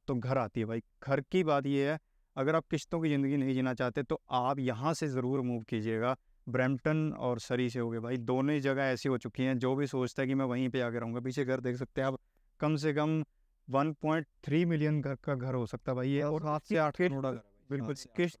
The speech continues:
Speaker 1: इसकी आप मान के चलिए, छः हज़ार डॉलर तक की किस्त भी आ सकती है इसकी।
Speaker 2: नॉर्मल है भाई, छः हज़ार तो।
Speaker 1: और मैं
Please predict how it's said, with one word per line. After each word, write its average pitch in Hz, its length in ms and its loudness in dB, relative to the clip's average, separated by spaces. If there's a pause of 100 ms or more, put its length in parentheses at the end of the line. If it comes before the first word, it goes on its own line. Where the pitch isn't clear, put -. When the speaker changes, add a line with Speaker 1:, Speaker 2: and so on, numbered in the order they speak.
Speaker 1:
इसकी 170 320 0
आप 151 160 4
मान 143 240 0
के 151 100 -2
चलिए, 139 340 0
छः 151 300 0
हज़ार 139 180 2
डॉलर 131 240 0
तक 127 120 -6
की 135 140 -4
किस्त 139 240 -6
भी 131 100 2
आ 123 120 2
सकती - 280 -6
है 123 40 0
इसकी। 156 200 -4
Speaker 2:
नॉर्मल 165 360 2
है 135 60 2
भाई, 123 80 -2
छः 131 160 -4
हज़ार 117 220 -2
तो। 156 140 -4
Speaker 1:
और 147 60 2
मैं 160 180 4